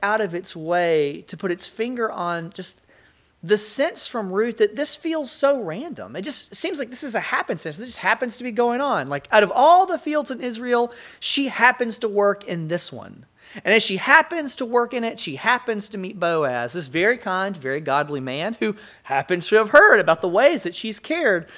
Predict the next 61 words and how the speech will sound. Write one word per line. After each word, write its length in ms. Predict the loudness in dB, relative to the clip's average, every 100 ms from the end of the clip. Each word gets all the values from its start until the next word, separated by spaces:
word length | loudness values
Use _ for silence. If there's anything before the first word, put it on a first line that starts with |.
| -14
for 120 | 2 4
his 140 | 6
dead 200 | 4 4
relative's 500 | 4 4 4 -4 -4
wife. 600 | 0 0 -2 -6 -16 -20 _ _ _ _ -18 4
It's 160 | 4 6
like 160 | 4
a 100 | 2
scene 420 | 0 0 -2 -2 -2
in 100 | -2
a 40 |
romantic 380 | 0 0 -2 -4
comedy 500 | 0 0 0 -4 -4
where, 260 | 0 2
like, 160 | 2 -2
it 140 | -2 0
happens 440 | 2 0 0 -4
to 60 | -6
be 100 | -6
raining 540 | -2 -2 -2 -4 -6
and 140 | -6 -2
the 60 |
guy 180 | 4 4
jumps 280 | 4 -2 -2
into 120 | -4
one 200 | -2 -2
end 140 | -2
of 60 | -4
the 80 | -6
cab 340 | -2 -2 -2
and 140 | -2 -4
the 80 | -2
girl 300 | 4 4 4
jumps 240 | 0 -4
in 60 | 2
the 80 |
other 200 | 2 2
end 80 | -2
of 60 | -4
the 60 |
cab 380 | 0 4 6 6 0 -4
and 120 | 2
they 120 | 4 4
happen 460 | 4 4 4 2
to 60 | 0
shout 300 | 2 4 6
out 180 | 6 2
the 80 |
same 380 | -2 0 0 0
place 440 | 0 4 4 4 0
where 100 | -2
they're 80 |
going 360 | 2 4 4 2
to 60 | -4
the 80 |
cab 320 | -4 0 0 2
driver 220 | 0 0
at 60 |
the 60 | -4
same 300 | -6 -6 -2
time, 460 | 2 2 2 -2